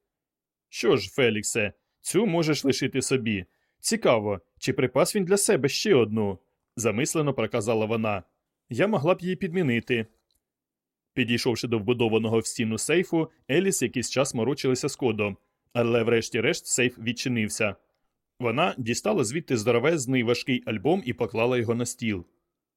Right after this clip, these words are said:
«Фелікс не знає, що мені відома комбінація до цього сейфу», сказала Еліс. «Тому ані чичірк». Вона обережно перегорнула кілька широкоформатних сторінок і зупинилася на одній із них, де було чотири марки.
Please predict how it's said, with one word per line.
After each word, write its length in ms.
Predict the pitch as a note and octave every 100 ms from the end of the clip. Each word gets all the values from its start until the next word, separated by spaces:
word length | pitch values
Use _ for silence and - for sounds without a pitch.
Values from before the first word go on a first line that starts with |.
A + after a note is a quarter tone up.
| _ _
«Фелікс 360 | E3 F3+ F3+
не 100 | G#3+
знає, 300 | G#3+ A#3 B2
що 160 | G#2 B2
мені 180 | A#2+ A#2
відома 340 | C3+ B2 G#2+
комбінація 640 | A2 A2+ C#3 C3 A2 B2
до 100 | G#2+
цього 260 | A2+ A2+ C3+
сейфу», 540 | C3 B2+ G#2 G#2+ F#2+ -
сказала 460 | - A2 G#2+ G#2+ -
Еліс. 440 | A2+ G2+ G2+ - _ _
«Тому 400 | - A#2+ D3+ G3+ _ _
ані 260 | B2+ B2+ D#3
чичірк». 560 | E3+ C#3 A#2+ G#2 - _ _ _ _ _ _ _ _
Вона 260 | A#2+ A#2 F3+
обережно 560 | - A#2 A#2 D#3 D#3+ B2
перегорнула 600 | B2 A2+ A#2+ C3 F3 B2+
кілька 300 | E3 D#3+ -
широкоформатних 840 | - A2+ A#2 - A2+ D3 - A#2
сторінок 480 | - A2+ A2+ F3+ - _ -
і 100 | A#2
зупинилася 640 | A2 A#2+ A2+ D#3+ E3+ C3+
на 120 | A2+
одній 320 | A#2 A2+ A#2 C#3
із 200 | C3 A#2+
них, 320 | G#2+ G2+ - -
де 140 | G#2+
було 280 | G2+ G#2+ D3
чотири 360 | - G#2 A#2+
марки. 480 | A#2+ G#2+ G2+ A2 G2